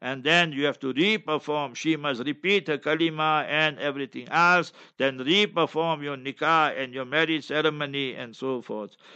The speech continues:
If she doesn't want to, then you just divorce her, and then she must continue with her life,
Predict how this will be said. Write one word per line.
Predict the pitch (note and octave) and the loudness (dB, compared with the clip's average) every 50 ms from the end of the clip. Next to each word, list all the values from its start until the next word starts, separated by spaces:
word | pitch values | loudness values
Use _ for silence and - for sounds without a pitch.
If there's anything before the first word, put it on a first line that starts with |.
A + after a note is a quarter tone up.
| - - - | -14 -2 4
If | A3 A#3 A#3 - | 4 4 6 6
she | - F#3 | 4 2
doesn't | D#3+ D#3 E3 E3 F3 F3 E3 | 4 4 2 2 2 0 -2
want | D3 C#3+ D3 C#3+ C#3 C3 | -2 -2 -4 -4 -4 0
to, | - F#3 A3 A#3 A#3 A#3 A3 F3 - - | 2 4 8 8 10 8 8 6 2 -4
then | A2+ B2+ C#3 C3+ | -4 -4 -2 -2
you | C3 C#3 | -4 -6
just | B2 C3+ D#3 D3+ - - | -4 -2 -4 -4 -4 -4
divorce | B2+ C3 A#2+ B2+ D3+ F#3 F#3+ F3 - | -6 -4 -2 0 2 2 2 2 2
her, | G3 G#3 G#3+ A3 G#3+ F#3+ D3+ - - | 4 6 6 8 6 6 4 2 -8
and | - C3 C#3+ C3+ B2 | -4 -4 -4 -2 0
then | C#3 D3+ D3+ C#3+ | 0 -2 -2 -2
she | C3+ - D3+ E3 E3 | -4 -2 0 0 0
must | D3+ D3 C#3+ C3+ - | 0 -2 -4 -4 -4
continue | - C#3+ C#3 C3 A#2+ - D#3 D3 C#3+ C#3 C#3 C3 | -6 -8 -8 -8 -6 -8 -8 -6 -6 -8 -6 -6
with | A#2+ A2+ - | -6 -6 -4
her | A#2+ C3+ D#3+ F3 F3 | 0 2 4 4 4
life, | F3 F3 F3 F3 F3 F3 - | 6 6 6 6 6 4 2